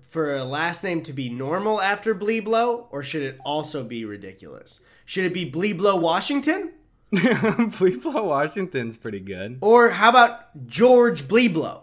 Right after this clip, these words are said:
Speaker 1: So we have the Bleeblow Monument.
Speaker 2: I do like, oh, that's true. The Bleeblow Monument probably is the best net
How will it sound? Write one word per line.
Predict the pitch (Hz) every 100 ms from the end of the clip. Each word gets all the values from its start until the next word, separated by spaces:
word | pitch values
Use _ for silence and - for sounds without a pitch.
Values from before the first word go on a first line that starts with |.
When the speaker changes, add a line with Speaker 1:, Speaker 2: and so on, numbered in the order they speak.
| _
Speaker 1:
So | - 202
we | 190
have | 190
the | 165
Bleeblow | 160 202 185 196 170
Monument. | 170 175 151 113 - _ _ _ _ _ _ _ -
Speaker 2:
I | -
do | 98 135
like, | 151 135 123
oh, | 135 147 135 123
that's | 113 117 -
true. | - 139 117
The | 120
Bleeblow | 120 196 233 196 175
Monument | 156 156 151 135 120
probably | 139 127 123
is | 117
the | 117
best | 107 120 113 - -
net | 117 117 110 -